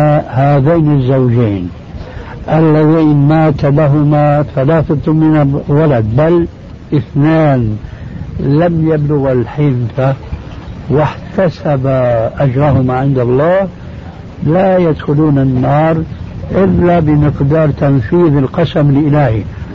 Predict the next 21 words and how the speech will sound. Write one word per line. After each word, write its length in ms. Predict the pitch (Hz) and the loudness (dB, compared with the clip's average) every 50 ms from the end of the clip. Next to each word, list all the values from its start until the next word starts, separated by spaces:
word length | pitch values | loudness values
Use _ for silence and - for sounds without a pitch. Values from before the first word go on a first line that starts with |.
| - - | -6 -2
هذا 280 | 147 175 180 175 160 165 | 0 0 2 2 2 2
المرور 640 | 156 147 151 156 156 151 170 180 185 190 190 190 180 165 156 - - - - - - - - - | 2 2 2 2 2 2 2 4 4 4 2 2 0 -2 -4 -8 -14 -16 -18 -18 -18 -16 -8 -4
الذي 420 | 160 160 160 160 151 147 147 143 139 | -2 -2 0 0 0 2 2 2 2
لا 380 | 135 139 151 147 143 143 139 | 2 0 0 2 2 0 0
تمسهم 720 | 131 135 156 143 139 165 160 - - - 165 151 151 147 143 | -2 -2 -2 0 0 0 0 0 0 0 0 2 2 2 2
النار 360 | 135 131 135 147 156 160 151 | 2 2 2 2 2 2 2
بعذاب. 720 | 151 147 147 131 127 120 117 120 120 117 120 117 120 - - 107 110 - - - - - - - - - - - - - - - - - - - - - - - - - | 2 2 0 0 0 -2 -2 0 0 0 0 -2 -4 -4 -6 -8 -10 -10 -12 -12 -14 -14 -14 -14 -14 -14 -14 -14 -14 -14 -14 -14 -14 -14 -14 -12 -12 -12 -12 -10 -6 -4
بهذا 320 | 131 117 123 151 175 151 156 | -2 0 2 2 2 2 2
المعنى 400 | 151 151 156 170 170 175 165 156 | 2 2 4 4 4 4 2 2
الكفار 560 | 139 - - 143 113 - - 170 160 160 156 | 0 0 0 -2 -2 -2 -2 0 0 2 2
ما 140 | 143 156 190 | 2 2 2
يعرفونه، 720 | 214 208 185 165 143 135 113 120 135 123 113 113 110 107 | 2 2 2 2 2 2 2 2 2 2 2 0 0 0
ولذلك 500 | 113 117 120 123 151 175 170 156 160 156 - - - - - - - - - - - - - | 0 2 2 2 2 2 2 2 2 0 -2 -4 -10 -14 -14 -12 -12 -12 -14 -12 -8 -4 -2
ما 140 | 151 185 254 | 0 2 2
يهتمون 720 | 240 220 190 175 - - 180 170 170 170 185 190 180 170 160 | 2 2 2 2 0 0 0 2 2 2 2 2 2 2 2
بتربية 720 | 147 135 135 127 113 - - 156 151 156 147 143 135 - - | 2 4 2 2 0 0 0 0 2 2 4 2 2 2 0
الأولاد، 1000 | 139 127 - 143 135 123 120 131 139 143 139 135 135 135 127 123 117 120 123 120 123 - - - - - - - - - - - - - - - - - 131 131 120 - | 0 0 0 0 0 2 2 2 2 2 2 2 2 0 0 0 0 -2 -2 -2 -4 -8 -12 -12 -12 -12 -12 -10 -8 -8 -8 -6 -6 -6 -6 -4 -4 -2 0 0 0 0
تربيتهم 640 | 143 135 131 135 135 147 147 147 143 - 147 135 131 | 0 0 2 2 4 4 4 2 2 2 0 2 2
من 60 | 135 | 2
الناحية 320 | 131 135 143 143 123 127 | 2 2 2 2 2 2
الأخلاقية 1040 | 135 135 135 120 - - 123 123 127 - - - 147 143 139 131 131 127 123 123 120 | 2 2 0 0 0 0 0 0 0 -2 0 0 2 4 4 4 4 2 2 0 0